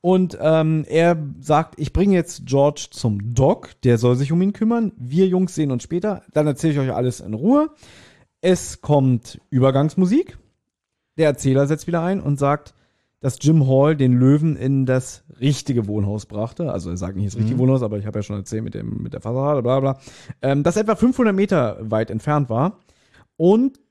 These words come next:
Speaker 1: von dort aus rief er den Doc Dawson, den Tierarzt, an. Der wird nochmal wichtig.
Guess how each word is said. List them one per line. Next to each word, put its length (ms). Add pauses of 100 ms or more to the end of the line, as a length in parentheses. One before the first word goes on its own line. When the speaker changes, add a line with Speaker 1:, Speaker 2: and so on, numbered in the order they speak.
Speaker 1:
von 180
dort 240
aus 240
rief 260
er 220
den 380 (180)
Doc 300 (240)
Dawson, 580
den 280
Tierarzt, 600
an. 200
Der 200
wird 140
nochmal 380
wichtig. 600